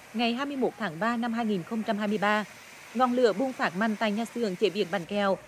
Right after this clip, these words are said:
nơi tập trung rất nhiều nguyên liệu dễ cháy nên nhanh chóng cháy lan sang cả khu vực khác.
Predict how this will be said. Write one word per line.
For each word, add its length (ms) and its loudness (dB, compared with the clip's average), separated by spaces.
nơi 180 6
tập 160 0
trung 160 2
rất 160 -2
nhiều 200 6
nguyên 200 0
liệu 160 6
dễ 120 4
cháy 380 0
nên 260 0
nhanh 120 -4
chóng 280 0
cháy 220 0
lan 180 0
sang 220 -2
cả 160 -2
khu 140 -2
vực 160 0
khác. 260 -4